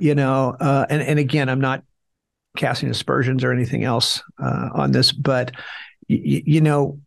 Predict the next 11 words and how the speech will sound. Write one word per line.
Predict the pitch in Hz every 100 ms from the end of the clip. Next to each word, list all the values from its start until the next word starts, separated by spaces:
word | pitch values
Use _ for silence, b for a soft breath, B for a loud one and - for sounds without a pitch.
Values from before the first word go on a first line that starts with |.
| _ _ _ _ _ _ _ _ _ _ _ _ _ _
and | 160
like | 175 147
you | 147
said, | - 151
I | 131
believe | 139 139 135
he | 127
had | 143 135 123 - -
eighteen, | 143 - 151
nineteen | 135 135 156 135
months. | 139 156 - - - -